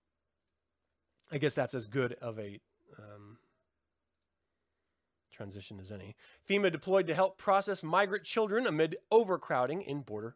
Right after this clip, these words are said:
facilities. This is from C B S News dot com. The Biden administration on Saturday instructed the Federal Emergency Management Agency, or fema, to help process the increasing number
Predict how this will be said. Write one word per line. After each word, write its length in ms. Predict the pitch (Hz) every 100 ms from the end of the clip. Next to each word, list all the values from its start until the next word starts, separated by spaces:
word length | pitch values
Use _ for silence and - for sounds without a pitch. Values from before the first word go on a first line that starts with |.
| -
facilities. 580 | 190 269 220 120 80 - - - -
This 140 | 135
is 80 | 127
from 200 | - 117
C 200 | 110 131
B 120 | 120
S 160 | 117 110
News 160 | 110 101
dot 200 | 101 -
com. 280 | - 76 - _ - - - -
The 100 | 170
Biden 260 | 151 277 320
administration 600 | 247 202 202 156 135 156
on 100 | 143
Saturday 500 | - 107 98 98 113 _ -
instructed 500 | 165 - 214 220 196
the 80 | 135
Federal 380 | - 208 240 233
Emergency 480 | 196 202 202 196
Management 420 | 185 139 147 147 -
Agency, 380 | 131 127 - 123
or 80 |
fema, 380 | 165 - 98 92 - - -
to 140 | 165
help 240 | 139 190 -
process 560 | - 214 220 226 214 - -
the 120 | 147
increasing 540 | 120 - 208 214 220
number 320 | 165 156 151